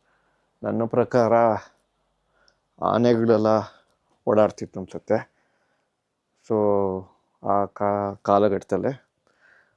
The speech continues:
ಅದಕ್ಕೆ ಒಂದು ಎಂಟ್ರೆನ್ಸ್. So, basically ಅಷ್ಟು ದೊಡ್ಡ ಡೋರ್ ಬೇಕಾಗತ್ತೆ, ಚಿಕ್ಕದಾಗಿ ಡೋರ್ ಇಟ್ಟರೆ ಆಗೋದಿಲ್ಲ. So, ಹಾಗಾಗಿ ಒಂದು ಬೃಹತ್ಕಾರವಾದ ಬಾಗಿಲು, ಎಂಟ್ರೆನ್ಸ್.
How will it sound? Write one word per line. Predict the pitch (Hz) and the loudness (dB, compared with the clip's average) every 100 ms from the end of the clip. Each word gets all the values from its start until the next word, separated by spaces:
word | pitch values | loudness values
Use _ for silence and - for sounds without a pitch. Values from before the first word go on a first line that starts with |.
| _ _ _ | _ _ _
ಅದಕ್ಕೆ | - 190 185 | 0 0 2
ಒಂದು | 180 131 | 2 4
ಎಂಟ್ರೆನ್ಸ್. | 120 147 135 107 - - 120 | 2 2 0 -2 -8 -12 -20
So, | - 113 107 101 _ _ _ 123 | -6 -4 -2 -4 _ _ _ -2
basically | 117 117 127 | -2 -4 0
ಅಷ್ಟು | 113 - 113 | 0 0 -2
ದೊಡ್ಡ | 117 110 110 | -2 -2 0
ಡೋರ್ | 113 | 0
ಬೇಕಾಗತ್ತೆ, | 101 107 113 95 92 87 - _ _ _ _ _ - | 0 -2 -2 -8 -10 -16 -20 _ _ _ _ _ -8
ಚಿಕ್ಕದಾಗಿ | 123 123 113 | -4 -2 2
ಡೋರ್ | 110 107 | 2 0
ಇಟ್ಟರೆ | 98 101 | -2 -6
ಆಗೋದಿಲ್ಲ. | 95 101 110 98 92 101 - _ _ _ _ _ _ _ _ _ _ _ | -2 -2 -2 -4 -6 -8 -8 _ _ _ _ _ _ _ _ _ _ _
So, | 117 101 | -4 0
ಹಾಗಾಗಿ | 101 98 98 110 104 - - - _ _ _ _ _ _ _ _ _ _ _ - | 0 0 -2 -2 -6 -12 -20 -20 _ _ _ _ _ _ _ _ _ _ _ -8
ಒಂದು | 104 101 98 - - - _ _ _ _ _ _ _ _ _ _ _ _ _ _ - | -6 -4 -4 -6 -18 -20 _ _ _ _ _ _ _ _ _ _ _ _ _ _ -2
ಬೃಹತ್ಕಾರವಾದ | 131 151 - 131 113 107 98 101 104 - - - - - - 104 | 0 0 0 0 2 2 2 0 -4 -14 -20 -20 -8 -8 -8 -4
ಬಾಗಿಲು, | 98 90 71 | -2 -2 -4
ಎಂಟ್ರೆನ್ಸ್. | - - 110 104 110 95 - - - - | -10 -6 -4 -2 0 -2 -4 -10 -14 -20